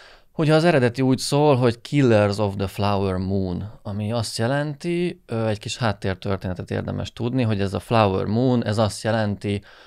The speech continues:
hogy a, a májusi hold fényében, vagy hát a májusban növő, ö, helyi oklahomai virágokról szól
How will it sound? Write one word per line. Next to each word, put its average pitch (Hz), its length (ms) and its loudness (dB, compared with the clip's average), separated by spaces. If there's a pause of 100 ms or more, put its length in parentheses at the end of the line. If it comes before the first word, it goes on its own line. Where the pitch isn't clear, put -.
(340)
hogy 101 720 0
a, 90 400 -2 (320)
a 95 120 -4
májusi 104 840 0
hold 101 580 0 (140)
fényében, 90 1080 -4 (160)
vagy 92 240 -8
hát 92 160 -8
a 92 80 -8
májusban 95 680 -2
növő, 92 500 -4 (340)
ö, - 180 -4
helyi 101 380 -2
oklahomai 90 680 -2
virágokról 92 1400 -6
szól 131 500 -6